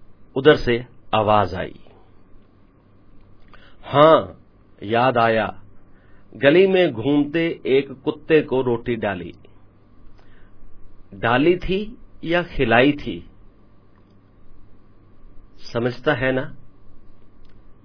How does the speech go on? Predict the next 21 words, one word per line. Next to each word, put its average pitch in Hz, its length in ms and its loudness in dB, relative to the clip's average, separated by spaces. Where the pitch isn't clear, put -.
खिलाई 147 360 4
थी, 110 400 -8
फिर 156 160 2
रुक 165 260 -2
कर 156 140 4
देखा 117 400 0
भी 120 160 -4
था 101 380 -8
कुछ 143 180 -6
पल 107 220 -2
के 104 160 -6
लिए। 90 300 -8
कुत्ते 165 400 -2
ने 151 200 6
रोटी 131 360 0
खा, 107 480 -6
क्या 143 180 2
किया 120 320 -6
था? - 300 -16
कुत्ते 139 360 -2
ने 107 300 -4